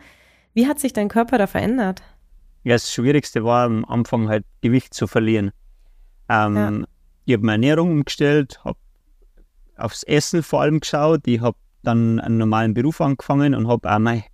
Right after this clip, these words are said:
Speaker 2: mein Essensverhalten ein bisschen ändern müssen, also einfach auch weniger. Dann haben die Kilo runtergegangen und am Anfang geht die, geht der Fortschritt ziemlich schnell, dass man sie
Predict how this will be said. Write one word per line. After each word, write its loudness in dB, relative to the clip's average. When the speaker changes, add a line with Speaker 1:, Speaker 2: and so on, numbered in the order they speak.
Speaker 2:
mein -2
Essensverhalten 0
ein -2
bisschen -6
ändern 2
müssen, -2
also -6
einfach -8
auch -2
weniger. 2
Dann 2
haben 2
die -2
Kilo 0
runtergegangen 2
und 2
am 0
Anfang 2
geht 0
die, 4
geht -2
der 0
Fortschritt -2
ziemlich 0
schnell, 2
dass 0
man 0
sie -2